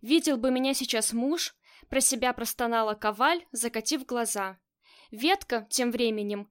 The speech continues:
скинула шубку, демонстрируя белое кружево короткой маечки и свою небольшую грудь. Глаза у Сереги вспыхнули, и Марина поняла, что не ошиблась.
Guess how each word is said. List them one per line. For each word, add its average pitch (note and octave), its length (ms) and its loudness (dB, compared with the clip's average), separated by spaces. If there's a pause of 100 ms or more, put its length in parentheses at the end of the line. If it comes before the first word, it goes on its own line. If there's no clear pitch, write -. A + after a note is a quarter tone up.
(140)
скинула F4+ 560 2
шубку, A#3+ 560 -4 (240)
демонстрируя C4 800 2
белое A#3 380 0
кружево A3+ 520 -2
короткой D#4 480 0
маечки C#4 600 2 (200)
и B3 100 -4
свою A#3 540 0
небольшую A#3 580 0
грудь. G3+ 420 -4 (480)
Глаза C4+ 400 4
у D4+ 80 4
Сереги B3+ 400 2
вспыхнули, E4+ 840 2
и B3 120 2
Марина C#4 400 4
поняла, C4+ 500 2 (180)
что - 220 -2
не D4+ 160 6
ошиблась. G3+ 720 -2